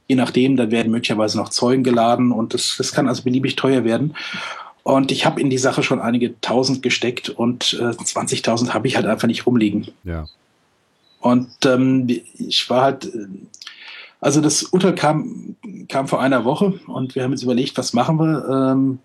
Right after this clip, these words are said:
Speaker 1: paar Leute, die davon gehört haben, haben sogar Angebote gemacht, aber, äh, ich, ich kann nicht andere Leute Geld verzocken. Also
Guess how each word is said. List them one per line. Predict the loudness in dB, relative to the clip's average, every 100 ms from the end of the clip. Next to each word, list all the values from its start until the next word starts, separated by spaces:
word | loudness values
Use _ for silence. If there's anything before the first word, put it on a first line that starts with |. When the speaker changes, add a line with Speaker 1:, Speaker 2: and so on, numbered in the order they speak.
| _ -4
Speaker 1:
paar | 2
Leute, | 2 4 2
die | 2
davon | 0 0 -2
gehört | 0 0 0 2
haben, | 2 2 0
haben | -2 -2
sogar | -2 0 0 0 -4 -10 -6
Angebote | 0 2 2 2 2
gemacht, | 2 2 0 -2 -2
aber, | 0 0 -2 -14 -12 -12 -16 -18 _ -2
äh, | 2 2 2
ich, | 0 0
ich | -2 -2
kann | 0
nicht | 0 2
andere | 4
Leute | 4 4 2
Geld | 2 0
verzocken. | 0 0 0 0 0
Also | 0 0 2 2 0